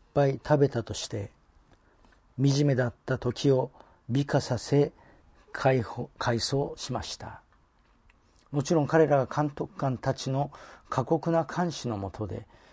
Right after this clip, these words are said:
肉を茹でる仕事とパンを焼く仕事をしながら、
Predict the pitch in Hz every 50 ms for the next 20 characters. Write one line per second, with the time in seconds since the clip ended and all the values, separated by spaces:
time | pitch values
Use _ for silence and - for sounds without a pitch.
0 | - - - 127 127 - - - 165 151 135 131 123 117 135 123 123 104 - -
1 | 117 117 107 - 107 104 - 107 104 - - 160 160 151 139 135 127 127 117 -
2 | - - - 120 127 120 117 - 131 123 117 - - 135 143 139 120 120 123 131
3 | 131 -